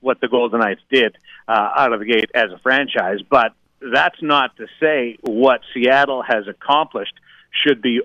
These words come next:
overlooked. Uh, they were n-, in a bad spot last year of trying to measure up to the Golden Knights, and quite frankly, they flopped. And they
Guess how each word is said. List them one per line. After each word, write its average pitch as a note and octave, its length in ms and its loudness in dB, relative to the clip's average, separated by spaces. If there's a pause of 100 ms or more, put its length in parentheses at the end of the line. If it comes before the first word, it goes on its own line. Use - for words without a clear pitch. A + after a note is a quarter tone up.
overlooked. B2 680 2
Uh, A2 280 -2 (120)
they E3 160 4
were G#3 160 2
n-, C#3 260 -4 (200)
in D3 140 2
a A#2+ 100 0 (180)
bad C#3+ 320 0 (100)
spot A2+ 360 0
last G2 360 -8
year G2 220 -2 (340)
of A#2+ 220 2
trying C#3 380 -2
to B2+ 100 0
measure A#2 460 0
up A2+ 160 -2
to A#2+ 60 -8
the A2+ 100 -2
Golden G#2+ 300 0
Knights, A2 300 0
and C3 180 -6
quite G3 320 2 (180)
frankly, C3 480 0 (560)
they D#3 120 2 (140)
flopped. B2 420 0 (460)
And D3 160 -2
they D3 60 2